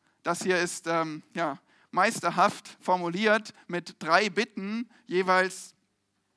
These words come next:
mit einem Dreiklang an Begriffen. Wir haben hier Übertretung, Sünde und Schuld. Dann haben wir Tilgen, Waschen und Reinigen.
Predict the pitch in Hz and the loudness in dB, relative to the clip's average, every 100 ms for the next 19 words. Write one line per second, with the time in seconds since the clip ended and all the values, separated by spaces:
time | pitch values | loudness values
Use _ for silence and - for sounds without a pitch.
0 | _ _ - 180 170 180 170 151 160 180 | _ _ -12 -10 -4 -4 -4 -4 -2 -2
1 | 180 180 170 175 165 147 196 - 175 170 | -2 -4 -2 -4 -6 -4 -4 -4 -8 -4
2 | 170 170 175 170 - - 165 - 180 226 | -2 0 -2 -2 -4 -6 -6 -4 -4 -4
3 | 220 202 185 160 226 214 196 160 160 214 | -4 -8 -6 -6 -4 -2 -2 -4 -8 -6
4 | 190 233 - - _ _ _ _ _ 170 | -4 -4 -8 -18 _ _ _ _ _ -6
5 | 170 180 185 180 175 226 233 240 220 185 | 0 0 0 -4 -4 -6 -4 -4 -8 0
6 | 190 208 220 185 170 160 190 233 220 226 | 0 0 -8 -8 -6 -2 0 -2 -4 -8
7 | 233 | -8